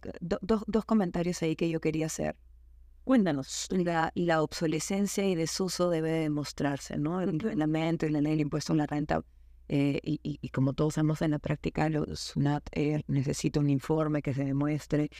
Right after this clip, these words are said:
Speaker 1: y se identifique cada activo que estás dándole de baja, ¿no? Y lo otro es que a veces, eh, las compañías, la tasa de depreciación que se toma para fines tributarios o los máximos tributarios no son los mismos que los contables, ¿no?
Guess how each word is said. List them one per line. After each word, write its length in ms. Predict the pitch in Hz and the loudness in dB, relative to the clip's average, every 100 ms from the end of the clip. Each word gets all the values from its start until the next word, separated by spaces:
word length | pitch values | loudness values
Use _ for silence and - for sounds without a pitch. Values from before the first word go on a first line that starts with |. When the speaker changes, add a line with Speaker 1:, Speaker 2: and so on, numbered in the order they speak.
| - - | -16 -10
Speaker 1:
y 100 | - | -2
se 120 | 143 | 2
identifique 840 | 131 131 151 - 175 175 151 135 | 2 2 0 -2 0 0 0 0
cada 320 | - 143 143 | 0 0 0
activo 400 | 139 - 147 143 | 0 0 2 4
que 100 | 135 | 2
estás 240 | - 139 - | -4 -6 -6
dándole 280 | 135 143 143 | -4 0 0
de 140 | 135 | 0
baja, 300 | 143 135 - | -2 -2 -4
¿no? 120 | 147 - - - - | -6 -10 -20 -20 -4
Y 120 | 202 | 2
lo 140 | 196 214 | 4 4
otro 160 | - | 4
es 80 | 247 | 0
que 180 | - - | 0 0
a 120 | 165 | 0
veces, 600 | 160 190 180 202 208 - - - - | 2 0 0 -2 -2 -4 -16 -20 -16
eh, 340 | 165 147 143 143 | -8 -4 -4 -4
las 180 | - - | -6 -6
compañías, 760 | 151 147 147 156 170 170 185 - - - | -2 0 2 2 0 0 -4 -10 -20 -4
la 120 | 151 | 0
tasa 320 | - 165 - | 2 0 2
de 80 | 190 | 0
depreciación 960 | 180 156 139 151 131 - 165 165 165 170 - - | 0 0 -2 -4 -6 -4 -2 -2 -4 -6 -12 -10
que 120 | - 160 | -4 0
se 140 | 151 | 0
toma 520 | - 160 160 160 160 - - - | 2 2 2 0 -4 -8 -20 -6
para 160 | 147 135 | 0 0
fines 260 | - 156 - | 2 0 2
tributarios 480 | 160 135 147 156 | 2 4 4 4
o 60 | 147 | 2
los 120 | 135 | 0
máximos 460 | 147 160 - 160 151 | 0 -2 -2 -2 -2
tributarios 460 | 151 135 - 147 | -2 -2 0 0
no 100 | 160 | -2
son 160 | 151 175 | -2 -2
los 120 | 160 | -2
mismos 380 | 160 180 175 175 | 0 -2 0 -2
que 120 | - | 0
los 120 | 156 | 0
contables, 720 | - 143 147 208 185 165 - 156 | -2 -8 2 4 4 2 -6 -6
¿no? 240 | 160 | -4